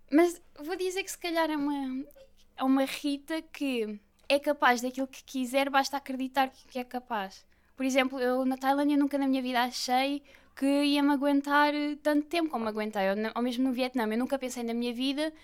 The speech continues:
que quando tivesse uma cobra a entrar no meu quarto lidasse da maneira como eu lidei. E são um boca-, eh, pode parecer um bocadinho <laughs> ridícula esta comparação, mas é, porque não...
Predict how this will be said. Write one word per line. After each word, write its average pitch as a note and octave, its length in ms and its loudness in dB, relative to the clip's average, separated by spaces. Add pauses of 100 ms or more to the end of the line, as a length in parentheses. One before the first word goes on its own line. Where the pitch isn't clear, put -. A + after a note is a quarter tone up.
(160)
que D#4 120 4
quando C4+ 160 0
tivesse B3+ 320 -2
uma C4+ 120 2
cobra A#3+ 260 4
a - 20 2
entrar B3 240 0
no B3 140 0
meu B3+ 140 -2
quarto C#4 460 0
lidasse C#4 360 0
da C#4+ 80 0
maneira C#4+ 260 0
como C#4 200 0
eu C4+ 80 -2
lidei. B3+ 420 -2 (720)
E A#3+ 640 -6
são D4 160 2
um - 20 4
boca-, D#4 120 -2
eh, - 400 -8 (280)
pode D#4+ 160 6
parecer F4 220 -2
um D#4+ 60 0
bocadinho D#4 360 6
<laughs> - 0 -
ridícula C4+ 400 2
esta C#4 180 2
comparação, B3+ 520 0
mas D#4+ 160 0 (120)
é, - 140 -6 (300)
porque - 260 -4
não... C4+ 160 2